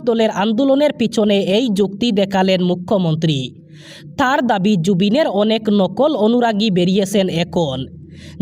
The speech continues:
জীবিত থাকাকালীন জুবিনের একটি গানও শুনেননি। জুবিন সম্বন্ধে জ্ঞানও ছিল সীমিত। এমন অনেক লোক এখন জুবিনের অনুরাগী হয়েছেন।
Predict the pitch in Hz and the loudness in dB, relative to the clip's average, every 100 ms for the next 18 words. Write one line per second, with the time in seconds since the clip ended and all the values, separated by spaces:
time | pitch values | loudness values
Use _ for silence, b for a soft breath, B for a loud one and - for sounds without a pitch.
0 | 156 175 185 208 262 330 302 247 220 226 | 2 2 2 2 0 -2 -2 -2 0 0
1 | 214 220 185 185 175 202 247 165 208 240 | 2 2 2 2 2 2 2 0 -2 -2
2 | - 302 208 196 208 196 202 180 180 180 | -2 -2 0 0 0 0 0 2 2 2
3 | 170 131 87 - - B B - 151 220 | 0 -2 -8 -16 -20 B B -4 0 2
4 | 190 277 320 302 254 240 240 208 226 160 | 2 0 0 0 2 2 2 2 0 2
5 | 180 196 269 294 285 214 208 - 202 175 | 2 2 2 0 2 2 2 2 0 2
6 | 175 185 135 127 - - B B B 202 | 0 -2 -2 -6 -10 -20 B B B -2
7 | 220 285 330 254 247 247 208 202 247 240 | 0 2 2 2 0 0 2 2 2 -2
8 | 226 214 165 190 202 254 285 196 220 254 | 2 2 2 2 2 2 2 2 2 2
9 | 240 214 180 160 156 160 170 127 | 2 2 2 2 0 0 -2 -2